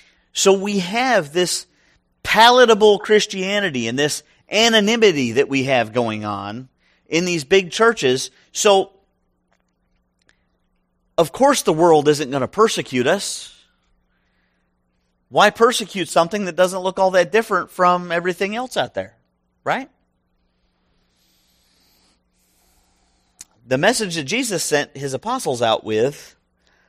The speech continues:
was about as unwatered down as you could get. I mean, remember what Jesus said in the Sermon on the Mount.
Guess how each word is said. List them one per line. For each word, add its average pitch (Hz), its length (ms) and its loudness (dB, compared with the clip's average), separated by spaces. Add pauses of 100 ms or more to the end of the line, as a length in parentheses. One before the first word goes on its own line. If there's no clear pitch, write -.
(420)
was 147 340 2
about 170 240 2
as 147 120 2
unwatered 180 500 2
down 165 200 0
as 135 100 -6
you 151 80 -8
could 110 140 -16
get. 247 260 -2 (1200)
I 127 80 2
mean, 160 140 0
remember 175 360 4
what 147 140 6
Jesus 175 320 -4
said 202 180 4
in 127 60 -6
the 135 100 -2
Sermon 190 280 4
on 170 80 -2
the 156 60 -4
Mount. 175 260 2